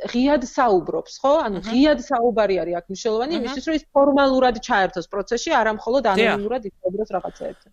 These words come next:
Speaker 2: და მნიშვნელოვანი, ანუ გადამწყვეტი საკითხი არის, რომ ის უნდა იყოს დაცული და, ა, დაცულის გარდა წახალისებული თქვენ მოტივაცია ახსენეთ, ეს
Speaker 1: ახალი,
Speaker 2: ძალიან მნიშვნელოვანი
Speaker 1: კი.
Speaker 2: იყო.
Speaker 1: ძალიან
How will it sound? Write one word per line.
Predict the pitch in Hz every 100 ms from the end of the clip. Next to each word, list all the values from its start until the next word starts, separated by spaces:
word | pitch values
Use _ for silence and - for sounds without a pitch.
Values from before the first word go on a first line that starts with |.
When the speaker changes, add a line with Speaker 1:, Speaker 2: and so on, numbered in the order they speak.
| _
Speaker 2:
და | -
მნიშვნელოვანი, | 294 254 254 277 247 247 202 170 165
ანუ | 180 190 170
გადამწყვეტი | 196 208 220 202 170
საკითხი | 170 208 185 - 240
არის, | 240
რომ | 277
ის | 226 -
უნდა | 220 208
იყოს | 196 226
დაცული | 190 185 233 240
და, | 233 - - - - -
ა, | 160 180 170 - _
დაცულის | 220 262 - 320 269 233
გარდა | 233 220 180
წახალისებული | 160 202 226 240 220 247 185 165
თქვენ | - 214
მოტივაცია | 185 208 214 208 - 185
ახსენეთ, | 185 - 135 127
ეს | -
Speaker 1:
ახალი, | 233 240
Speaker 2:
ძალიან | 262 254 190
მნიშვნელოვანი | 196 - 202 226 - 170 147
Speaker 1:
კი. |
Speaker 2:
იყო. | -
Speaker 1:
ძალიან | - - - 208 214 220 214